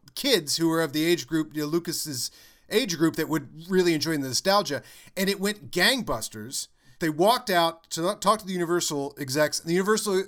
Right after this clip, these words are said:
execs said, "You pack that audience with your friends. I don't believe this movie plays like that to a real audience." And Coppola pulls out his checkbook right there, and he goes, "I'll buy the, I'll buy the movie from you right now." Such,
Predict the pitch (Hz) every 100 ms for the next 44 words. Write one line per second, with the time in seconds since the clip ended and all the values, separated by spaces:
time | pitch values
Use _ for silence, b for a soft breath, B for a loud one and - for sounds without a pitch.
0 | 165 143 156 156 - 165 135 196 - 214
1 | 190 165 156 156 151 143 131 127 117 -
2 | 151 175 220 233 - B B B B 165
3 | 185 202 170 170 180 139 165 156 165 151
4 | - 170 160 160 151 160 160 143 143 135
5 | 185 196 156 151 175 - B B B B
6 | 185 - 214 214 180 170 - 233 240 247
7 | 208 - 220 220 190 196 190 190 175 165
8 | - 233 254 247 240 208 226 233 226 196
9 | 185 190 175 175 185 170 139 131 220 220
10 | 190 143 107 - 214 -